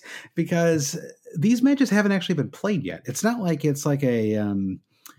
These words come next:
it's not like it's like a, you know, a, a script that you're, like,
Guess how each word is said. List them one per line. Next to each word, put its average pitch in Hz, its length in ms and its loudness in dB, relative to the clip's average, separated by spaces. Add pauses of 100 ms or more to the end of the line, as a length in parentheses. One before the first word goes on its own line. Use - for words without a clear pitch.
(680)
it's 143 180 -2
not 262 160 2
like 208 180 0
it's 143 160 -2
like 143 200 0
a, 107 340 0 (100)
you 127 160 -2
know, 107 220 -2
a, 98 260 -6
a 117 80 -8
script - 840 -4
that 120 180 -4
you're, 120 220 0
like, 113 200 -4